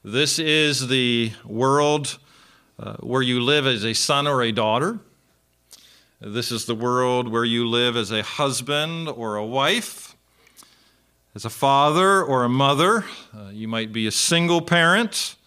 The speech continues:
Maybe you're a widow or a widower. It's that world where you're living in that capacity, uh, as a student or a teacher,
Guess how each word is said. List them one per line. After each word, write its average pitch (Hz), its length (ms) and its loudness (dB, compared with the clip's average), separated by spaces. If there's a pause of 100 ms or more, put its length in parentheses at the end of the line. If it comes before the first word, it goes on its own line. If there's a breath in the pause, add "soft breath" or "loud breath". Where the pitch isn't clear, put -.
(440 soft breath)
Maybe 113 280 -2
you're 117 280 0
a 107 80 0
widow 180 680 2
or 110 240 -4
a 107 80 -4
widower. 175 720 0 (180)
It's - 180 -10
that 120 340 2
world 156 560 0 (240)
where 120 160 -6
you're 120 180 -2
living 175 600 -2 (440)
in 120 160 -4
that 127 220 0
capacity, 160 800 0 (580 loud breath)
uh, 101 40 -12
as 101 260 -6
a 107 60 -4
student 220 920 0
or 113 180 0
a 107 40 0
teacher, 208 880 0